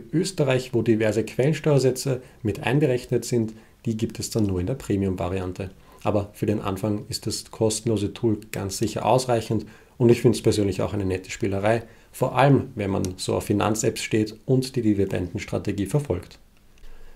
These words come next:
Wenn wir schon von der Dividendenrendite sprechen, dann kommen wir gleich weiter zum Punkt vier. Vorsicht vor zu hohen Dividendenrenditen.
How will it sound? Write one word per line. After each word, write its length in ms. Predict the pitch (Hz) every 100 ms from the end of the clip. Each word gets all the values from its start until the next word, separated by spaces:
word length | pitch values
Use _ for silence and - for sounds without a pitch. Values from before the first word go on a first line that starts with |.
| -
Wenn 160 | 123 185
wir 100 | 190
schon 160 | 170
von 120 | 156
der 80 | 147
Dividendenrendite 920 | 143 127 123 131 139 123 107 160 156
sprechen, 520 | - - 120 165 170
dann 100 | 147
kommen 340 | 131 143 143 139
wir 80 | 123
gleich 280 | 113 117
weiter 240 | 117 117 120
zum 240 | - 110
Punkt 260 | 117 110 -
vier. 400 | - 147 147 87 - - - _ -
Vorsicht 480 | - 127 165 160
vor 160 | - 127
zu 340 | - 170 170 -
hohen 240 | 135 143
Dividendenrenditen. 920 | 101 95 113 120 127 98 95 98 -